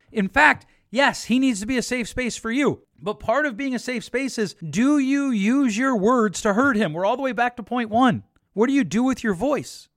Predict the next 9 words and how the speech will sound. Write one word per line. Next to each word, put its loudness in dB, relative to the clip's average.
Part 2
of -2
being 0
a -2
safe -4
space -6
is, -4
do -4
you -6